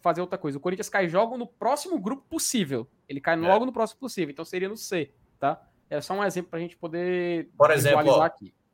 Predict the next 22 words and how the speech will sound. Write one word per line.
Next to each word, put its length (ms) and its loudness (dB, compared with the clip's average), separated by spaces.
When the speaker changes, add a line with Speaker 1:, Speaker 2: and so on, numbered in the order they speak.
Speaker 2:
só, 280 -2
só 180 2
um 40 6
exemplo. 320 2
Se 100 -2
o 60 0
Colo-Colo 440 6
tivesse 300 4
saído 280 2
antes 160 2
do 120 -4
Corinthians, 500 -2
o 60 -8
Colo-Colo 480 2
ia 120 -2
fa-, 260 4
ia 100 -2
ficar 160 2
no 80 -2
grupo 260 -4
D, 400 0
certo? 420 0